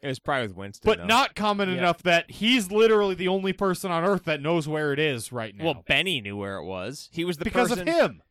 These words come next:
Speaker 1: He was the person
Speaker 2: Benny knew because of Brendan Fraser.
Speaker 1: Well, more people knew. He and Benny knew.
Speaker 2: Yeah.
Speaker 1: They might have been the only two, and then anyone else that could have been flying any plane at any time ever.
Speaker 2: Right. <laughs>
Speaker 3: So that narrows it down quite a bit.
Speaker 1: Yeah,
Speaker 2: Yeah.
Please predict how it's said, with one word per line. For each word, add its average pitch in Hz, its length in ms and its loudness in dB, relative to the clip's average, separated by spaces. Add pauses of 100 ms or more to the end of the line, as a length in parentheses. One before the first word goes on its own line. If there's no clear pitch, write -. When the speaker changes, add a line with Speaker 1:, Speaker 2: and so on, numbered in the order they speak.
Speaker 1:
He 190 140 -6
was 214 120 -4
the 175 60 -10
person 185 340 -2
Speaker 2:
Benny 285 200 0
knew 233 180 2
because 233 300 0
of 240 80 2
Brendan 240 260 0
Fraser. 302 220 2
Speaker 1:
Well, 208 100 8
more 190 320 4
people 180 480 -6
knew. 117 480 -6 (460)
He 175 200 -2
and 120 80 -2
Benny 123 280 -4
knew. 85 280 -14 (540)
Speaker 2:
Yeah. 277 320 -6
Speaker 1:
They 160 140 2
might 156 200 0
have 107 60 -6
been 104 140 -8
the 101 100 -10
only 98 180 -10
two, 107 240 -8
and 120 160 -8
then 123 140 -6
anyone 127 500 -6
else 123 220 -8
that 123 140 -12
could 131 100 -12
have 123 100 -10
been 120 140 -12
flying 123 340 -10
any 117 260 -8
plane 117 280 -10
at 113 60 -10
any 113 180 -10
time 117 240 -10
ever. 107 280 -12 (280)
Speaker 2:
Right. 165 220 0 (300)
<laughs> - 100 -10 (680)
Speaker 3:
So 170 140 -10
that 180 140 -4
narrows 165 260 -4
it 151 40 -12
down 151 200 -6
quite 131 160 -8
a - 20 -12
bit. 135 180 -10 (260)
Speaker 1:
Yeah, 247 140 -6
Speaker 2:
Yeah. 320 200 -6